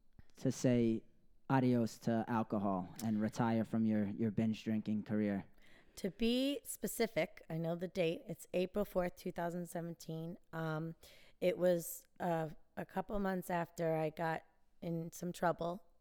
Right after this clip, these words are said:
Speaker 2: and, um, I, I got arrested, and I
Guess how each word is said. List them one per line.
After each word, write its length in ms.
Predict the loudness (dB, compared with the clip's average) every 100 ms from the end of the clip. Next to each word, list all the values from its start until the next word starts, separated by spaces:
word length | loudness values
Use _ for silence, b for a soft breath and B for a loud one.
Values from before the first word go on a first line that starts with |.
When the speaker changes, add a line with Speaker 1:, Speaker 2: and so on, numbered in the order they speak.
| -6
Speaker 2:
and, 520 | -4 -2 -4 -6 -10 -8
um, 440 | -6 -6 -6 -10 -16 _ -20 -20 -20 -16 -14 -6
I, 460 | -2 0 2 0 -2 b b b b b b b 0
I 80 | 4
got 220 | 6 8
arrested, 680 | 8 6 4 6 8 8 4 -6 -2
and 380 | 2 2 2
I 520 | 2 2 0 0 -2